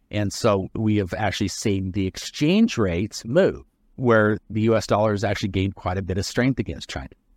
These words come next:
which means the Chinese renminbi is weakened. Just basic economics. Um, money flows towards capital.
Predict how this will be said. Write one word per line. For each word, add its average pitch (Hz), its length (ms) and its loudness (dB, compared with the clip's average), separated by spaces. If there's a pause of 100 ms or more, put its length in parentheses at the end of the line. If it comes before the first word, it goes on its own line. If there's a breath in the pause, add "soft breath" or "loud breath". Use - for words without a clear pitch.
(100)
which 120 260 0
means 117 180 2
the 110 60 -4
Chinese 101 420 0
renminbi 95 380 0
is 90 120 -4
weakened. 123 300 0 (340)
Just 160 300 2
basic 151 360 2
economics. 110 680 -2 (420)
Um, 120 240 -2 (220)
money 156 480 2
flows 120 840 2
towards 110 560 0
capital. 90 460 -6